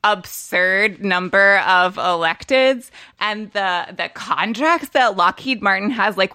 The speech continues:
we have no idea how deep their roots go into this system. And I think it's just, like, so telltale and fascinating. And I would love, I'm such a researcher. I just want people to know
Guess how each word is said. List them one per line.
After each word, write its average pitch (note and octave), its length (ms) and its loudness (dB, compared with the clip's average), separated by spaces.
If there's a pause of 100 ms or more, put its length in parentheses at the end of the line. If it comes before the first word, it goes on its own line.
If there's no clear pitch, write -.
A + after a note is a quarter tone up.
we E4+ 180 2
have D4+ 320 2
no F#3 360 4
idea D#3+ 580 0
how F3+ 520 -2 (120)
deep E3 420 -8 (160)
their F3 300 0
roots D#3+ 400 -10
go F3+ 320 2
into G#3+ 300 -2
this G#3+ 200 -2
system. B3 400 -4
And G3 140 -4
I F#3 180 0
think A#3 220 -6
it's A#3 140 -12
just, G#3 180 -10
like, F3 200 -4
so G3+ 340 -2
telltale F#3 640 -6
and F3 180 -6
fascinating. G#3+ 480 -2
And F#3+ 100 -2
I G3 100 0
would G#3 140 -2
love, F#3 380 0 (260)
I'm G3 100 -6
such A3 240 -4
a A3 80 0
researcher. F3+ 560 -2
I A#3+ 120 0
just B3 160 0
want G#3 280 2 (380)
people A#3 320 0
to G3+ 140 -2
know F3 560 0